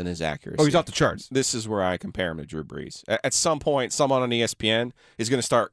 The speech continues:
Speaker 1: comparing him to Drew Brees, and then everyone will, and it'll be like, "Oh, he's just like Drew Brees." Like, "Oh, okay. Well, you heard it here first." So
Speaker 2: Yeah.
Speaker 1: anyway,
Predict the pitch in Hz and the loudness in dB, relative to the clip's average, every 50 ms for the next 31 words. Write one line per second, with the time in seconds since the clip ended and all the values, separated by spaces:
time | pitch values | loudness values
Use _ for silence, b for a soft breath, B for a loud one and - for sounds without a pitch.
0 | _ _ - 123 95 117 113 107 107 107 110 110 104 95 101 104 92 98 101 104 | _ _ -10 -6 -2 0 2 2 2 2 0 -2 -4 -4 -4 -4 -2 -2 -2 0
1 | 104 104 101 104 101 110 110 113 117 127 127 127 131 127 131 135 135 139 135 127 | 0 -2 -2 -2 -2 0 0 0 0 0 0 0 0 0 2 2 2 2 0 0
2 | 123 139 139 - 254 349 494 466 - - - - b b b b 233 254 - 453 | -2 -2 -2 2 2 4 4 4 2 0 -2 -6 b b b b -4 -2 0 2
3 | 415 - 466 440 - 415 427 415 - B B B B 156 156 - b b b b | 2 4 2 4 4 4 4 4 2 B B B B 0 0 0 b b b b
4 | b b - - 170 226 226 156 156 190 202 - 175 160 156 - 71 117 120 113 | b b 0 2 4 4 4 4 2 0 0 2 0 0 0 0 0 0 0 0
5 | 110 131 120 113 - 98 98 - - 87 90 - - 101 90 76 73 80 87 - | 0 -2 -2 -2 -2 -2 -4 -4 -4 -6 -6 -4 -4 -2 -2 -2 -4 -6 -10 -14